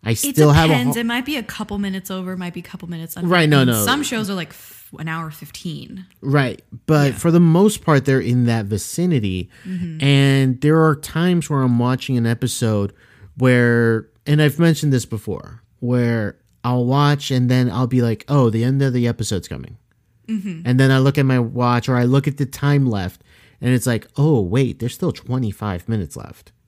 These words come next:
Speaker 1: in this episode."
Speaker 2: Oh, what?
Speaker 1: You know, and I'm like,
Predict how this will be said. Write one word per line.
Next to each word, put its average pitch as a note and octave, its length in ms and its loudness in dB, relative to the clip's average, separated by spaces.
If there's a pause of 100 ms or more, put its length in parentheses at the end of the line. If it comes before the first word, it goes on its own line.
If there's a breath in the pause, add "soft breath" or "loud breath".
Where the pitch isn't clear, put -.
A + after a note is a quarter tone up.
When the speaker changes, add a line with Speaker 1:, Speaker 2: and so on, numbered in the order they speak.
(360)
Speaker 1:
in A2 180 -4
this F#2+ 160 -4
episode." - 500 -8
Speaker 2:
Oh, G#3+ 200 -10
what? G3+ 420 -14 (400)
Speaker 1:
You B2 140 2
know, B2+ 280 2
and C#3+ 200 0
I'm C#3 160 2
like, A#2+ 320 0